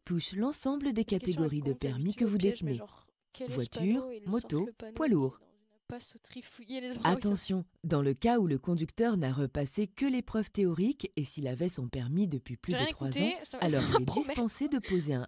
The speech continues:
Speaker 2: On,
Speaker 1: A
Speaker 2: on,
Speaker 1: sur
Speaker 2: on
Speaker 1: son
Speaker 2: lira la
Speaker 1: véhicule
Speaker 2: leçon.
Speaker 1: et il n'est pas concerné par les limitations de vitesse des conducteurs en période probatoire.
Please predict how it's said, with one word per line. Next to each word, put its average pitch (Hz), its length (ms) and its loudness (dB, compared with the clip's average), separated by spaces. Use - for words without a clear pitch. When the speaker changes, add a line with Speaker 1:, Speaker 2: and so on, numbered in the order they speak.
Speaker 2:
On, 220 40 4
Speaker 1:
A 247 80 4
Speaker 2:
on, - 20 0
Speaker 1:
sur 220 120 -6
Speaker 2:
on 185 120 -4
Speaker 1:
son 156 80 0
Speaker 2:
lira 127 240 0
la - 80 -10
Speaker 1:
véhicule 196 200 2
Speaker 2:
leçon. 247 100 -4
Speaker 1:
et 160 100 4
il 143 120 2
n'est 135 140 2
pas 294 180 0
concerné 220 580 2
par 262 200 0
les 220 140 6
limitations 180 560 0
de 147 100 -2
vitesse 185 460 0
des 165 120 0
conducteurs 160 600 -2
en 165 80 0
période 156 360 0
probatoire. 151 800 -4